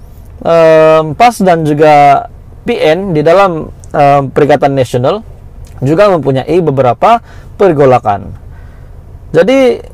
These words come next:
kata Ismail Sabri, pas dilihat sedang dikritik rakan kerjasamanya itu setiap kali mengeluarkan pandangan berkaitan parti. Muhyiddin pula berkata,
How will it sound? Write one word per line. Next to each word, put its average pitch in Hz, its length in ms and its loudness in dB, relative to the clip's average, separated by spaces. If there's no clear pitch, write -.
kata 208 320 2
Ismail 185 320 -2
Sabri, 151 320 0
pas 208 240 0
dilihat 165 400 0
sedang 160 320 -2
dikritik 151 560 -2
rakan 160 480 -2
kerjasamanya 151 720 -2
itu 196 320 0
setiap 160 320 -4
kali 147 240 -2
mengeluarkan 135 560 -4
pandangan 135 480 -2
berkaitan 135 480 -4
parti. 120 400 -4
Muhyiddin 139 480 -2
pula 139 240 0
berkata, 135 560 -2